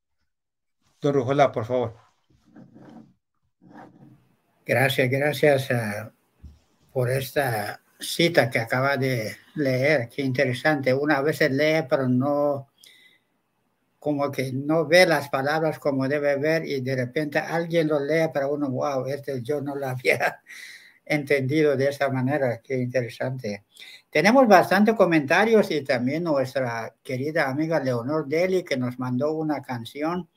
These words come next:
Speaker 2: y también está participando en el programa. Podemos ver sus comentarios y si están de acuerdo, escuchar también la música de él, que tiene una voz muy bella y que siempre comparte con nosotros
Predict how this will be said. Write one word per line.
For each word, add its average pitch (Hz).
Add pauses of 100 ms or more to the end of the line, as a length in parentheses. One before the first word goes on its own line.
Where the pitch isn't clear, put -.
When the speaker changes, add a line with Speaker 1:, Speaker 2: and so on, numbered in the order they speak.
(440)
Speaker 2:
y 135
también 139
está 143
participando 131
en 123
el 110
programa. 131
Podemos 120
ver 123
sus 123
comentarios 151
y 151 (600)
si 175
están 156
de 165
acuerdo, 185
escuchar 160
también 160
la 147
música 147
de 160
él, 139
que 143
tiene 139
una 139
voz 131
muy 170
bella 170
y 165
que 139
siempre 156
comparte 135
con 131
nosotros 135